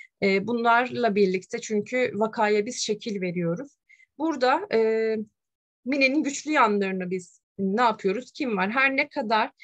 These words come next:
baba ve anne, e, şimdi anne zaten sessiz ama Mine tabii ki gelse anne bir şey demeyecek ama babanın öfkesinden dolayı anne hiçbir şekilde bir yorum dahi çok fazla yapmıyor. Anne sadece çok üzgün. E, diğer, e,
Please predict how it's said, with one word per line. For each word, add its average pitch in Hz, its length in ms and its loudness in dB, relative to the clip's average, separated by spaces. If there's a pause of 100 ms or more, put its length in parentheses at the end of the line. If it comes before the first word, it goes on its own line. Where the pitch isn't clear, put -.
(200)
baba 233 400 2
ve 214 160 -4
anne, 208 500 -2 (240)
e, 202 60 -2 (420)
şimdi - 280 -6
anne 233 220 4
zaten 214 400 0
sessiz 220 540 -4
ama 226 200 -2
Mine 220 400 2
tabii 208 220 -6
ki 202 140 -8
gelse 196 320 0
anne 196 280 -2
bir 180 60 -6
şey 226 200 -4
demeyecek 180 340 -4
ama 208 200 -2
babanın 208 320 0
öfkesinden 208 640 -4
dolayı 185 300 -2
anne 202 220 -2
hiçbir 208 320 -2
şekilde 202 560 -6 (300)
bir 240 100 -2
yorum 202 440 2
dahi 185 400 -4
çok 208 220 -2
fazla 180 300 2
yapmıyor. 202 600 0 (320)
Anne 208 280 2
sadece 208 400 0
çok - 280 -8
üzgün. 196 360 -2 (280)
E, 202 60 2 (460)
diğer, 240 460 2
e, 202 280 2